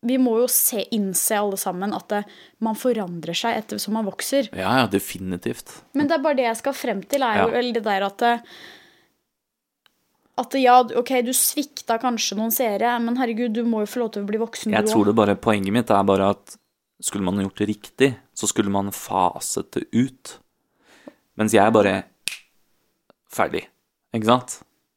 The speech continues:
Speaker 2: Skjønner du hva jeg mener? Så nei, jeg sitter jo ikke og sier at jeg liksom den dagen i dag hadde <laughs> sittet opp fra hatta om sex. Det her har vi jo vært igjennom før, ikke sant? At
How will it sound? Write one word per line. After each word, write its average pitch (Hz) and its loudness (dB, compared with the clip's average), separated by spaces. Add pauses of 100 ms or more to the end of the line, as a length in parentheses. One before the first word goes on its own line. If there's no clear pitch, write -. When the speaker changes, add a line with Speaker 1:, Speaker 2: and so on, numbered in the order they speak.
(160)
Speaker 2:
Skjønner 110 -4
du 110 4
hva 110 4
jeg 110 0
mener? 107 0 (160)
Så 110 6 (380)
nei, 107 0
jeg 110 2
sitter 107 -4
jo 98 0
ikke 110 2
og - 0
sier 101 0
at 95 -4
jeg 104 0
liksom 104 2 (640)
den 110 4
dagen 101 2
i 104 0
dag 101 2 (180)
hadde 104 0 (140)
<laughs> - -6
sittet - -4
opp - 0
fra - -4
hatta 104 -2
om 101 -6
sex. - 0
Det 110 2
her 107 4
har 104 4
vi 104 6
jo 104 6
vært 104 2
igjennom 101 0
før, 113 2
ikke 131 -4
sant? 117 0
At 113 2